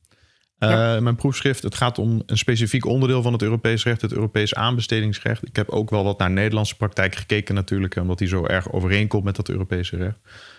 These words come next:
Speaker 1: Maar het gaat om een spanningsveld. En het spanningsveld tussen aan de ene kant overheden die zichzelf zo goed mogelijk willen organiseren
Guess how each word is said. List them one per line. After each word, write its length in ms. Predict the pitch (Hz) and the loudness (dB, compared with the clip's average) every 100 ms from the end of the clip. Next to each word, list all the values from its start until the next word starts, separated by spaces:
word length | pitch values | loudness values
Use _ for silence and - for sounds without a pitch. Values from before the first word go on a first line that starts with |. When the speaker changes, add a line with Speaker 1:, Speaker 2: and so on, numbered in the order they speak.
| _ | _
Speaker 1:
Maar 100 | 120 | 0
het 40 | - | 2
gaat 140 | 143 | 2
om 60 | 139 | 4
een 80 | 131 | 2
spanningsveld. 840 | - 160 147 - 110 90 85 - | 2 2 2 2 2 2 0 -2
En 120 | 101 | 0
het 100 | 101 | -2
spanningsveld 600 | - 117 113 - 113 104 | 0 2 2 2 0 2
tussen 340 | 113 101 104 98 | 0 2 0 0
aan 140 | 113 | 0
de 80 | 110 | 2
ene 220 | - 156 | 2 0
kant 380 | 143 131 120 - | 2 0 0 -2
overheden 540 | 117 131 131 117 113 | -2 2 2 2 2
die 120 | 110 107 | 2 2
zichzelf 840 | 110 98 - 104 104 123 123 - | 2 0 -2 0 2 2 0 -4
zo 360 | - 104 120 139 | -2 2 2 2
goed 300 | - - 170 | 0 -2 2
mogelijk 440 | 135 143 135 123 | 2 2 2 2
willen 200 | 113 120 | 2 2
organiseren 840 | 110 110 110 110 101 127 139 131 | 2 2 2 2 2 2 2 0